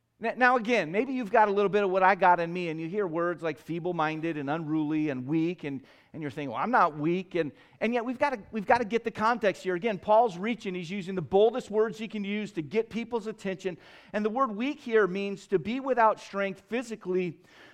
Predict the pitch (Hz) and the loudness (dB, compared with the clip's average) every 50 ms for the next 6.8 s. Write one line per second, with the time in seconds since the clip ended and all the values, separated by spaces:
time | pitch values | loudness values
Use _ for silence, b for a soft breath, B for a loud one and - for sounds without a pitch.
0 | b b b b - 196 196 196 196 - - - - - 247 285 311 302 311 - | b b b b 0 2 2 2 0 -2 -12 -12 -6 -4 -4 -4 -4 -6 -8 -10
1 | - 185 190 190 185 180 - - 190 214 277 311 285 190 196 185 190 185 202 262 | -8 -4 -2 -2 -2 -2 -4 -4 -2 -2 -2 -2 -2 -2 -2 -4 -2 -4 -6 -6
2 | 311 294 277 240 220 165 165 170 175 208 285 330 277 214 190 180 180 - 175 190 | -4 0 2 2 2 2 2 2 2 2 2 2 0 -2 0 0 -2 -2 -4 -6
3 | 226 302 302 311 262 220 214 208 - - 185 226 277 330 320 - - 214 202 202 | -6 -6 -6 -4 -4 -4 -4 -4 -4 -6 -6 -6 -6 -6 -8 -8 -4 -4 -4 -4
4 | 185 156 185 190 196 190 175 170 175 208 233 220 190 190 202 240 285 285 269 247 | -4 -6 -8 -6 -4 -2 -2 0 0 0 -2 -2 -4 -6 -4 -4 -4 -2 -2 -2
5 | 247 247 240 208 202 208 214 214 208 202 - - - 202 208 214 165 147 175 214 | -2 -2 -2 0 0 2 2 2 0 -2 -4 -8 -6 -6 -6 -6 -6 -2 0 0
6 | 226 226 226 208 226 220 202 233 233 - 220 226 226 214 - | 0 0 0 -2 -4 -4 -4 -8 -10 -6 -6 -4 -4 -4 -6